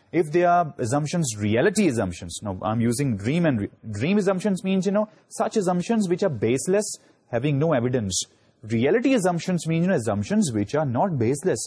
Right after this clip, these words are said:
They have evidence. They have some, you know, uh, facts and figures. So, of course, you, uh, spot them and you continue towards your next point.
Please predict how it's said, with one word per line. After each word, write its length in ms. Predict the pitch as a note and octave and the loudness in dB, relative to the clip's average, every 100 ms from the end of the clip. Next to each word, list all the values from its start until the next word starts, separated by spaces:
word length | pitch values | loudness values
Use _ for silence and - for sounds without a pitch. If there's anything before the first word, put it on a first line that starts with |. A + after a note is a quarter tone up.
| - _ _ | -12 _ _
They 100 | F#2 | -10
have 260 | F2 D3 G3 | -2 0 0
evidence. 480 | E3+ D#3+ A2+ F2+ - - _ _ | 0 0 -2 -2 -6 -8 _ _
They 140 | G2 F#2 | -2 0
have 260 | A2 F3+ | 0 0
some, 240 | - E3+ D3+ | 0 0 0
you 80 | B2+ | 0
know, 220 | C3 D3 _ _ | 0 -2 _ _
uh, 260 | A2 G#2 G2+ | -4 -2 -2
facts 340 | G#2 A#2 A2 | -2 -4 -2
and 120 | A#2+ G#2 | -4 -4
figures. 340 | G2 F#2 F2 - _ | -2 0 -2 -6 _
So, 160 | - D#3 | 0 0
of 60 | - | 0
course, 260 | D3 D3 | -2 0
you, 260 | D3 F#3+ A3 | 2 0 0
uh, 180 | - A#2 | -2 0
spot 480 | A2+ - F3 F3+ G3+ | 0 0 2 2 2
them 200 | A#3+ C4+ | -2 0
and 140 | D#3+ D#3 | 0 2
you 140 | D3+ | 0
continue 500 | D3+ B2+ D3 D#3 F3+ | -2 -2 0 0 0
towards 400 | C#3+ C3 B2 A#2+ | -2 -2 0 0
your 80 | G3+ | -2
next 360 | G#2 F2+ - | -4 -6 -12
point. 380 | - D#2+ G1+ - | -12 -12 -10 -16